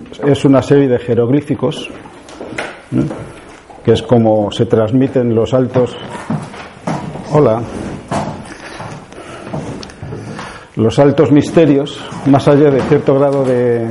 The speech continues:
de profundidad esotérica, digamos así. La transmisión de las enseñanzas no se puede hacer con la palabra, ni la palabra escrita ni la palabra hablada,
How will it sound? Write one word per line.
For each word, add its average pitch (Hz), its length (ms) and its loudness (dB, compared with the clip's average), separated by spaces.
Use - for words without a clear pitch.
de 123 180 4
profundidad 131 680 4
esotérica, 131 640 0
digamos 127 400 0
así. 127 240 4
La 120 160 6
transmisión 131 600 4
de 143 120 2
las 143 180 -2
enseñanzas 135 880 -2
no 127 400 2
se 127 120 -6
puede 127 200 2
hacer 123 300 0
con 113 140 -2
la 113 120 0
palabra, 147 380 -2
ni 110 260 2
la 104 140 0
palabra 127 340 2
escrita 143 400 0
ni 147 120 0
la 107 120 0
palabra 101 640 0
hablada, 117 420 2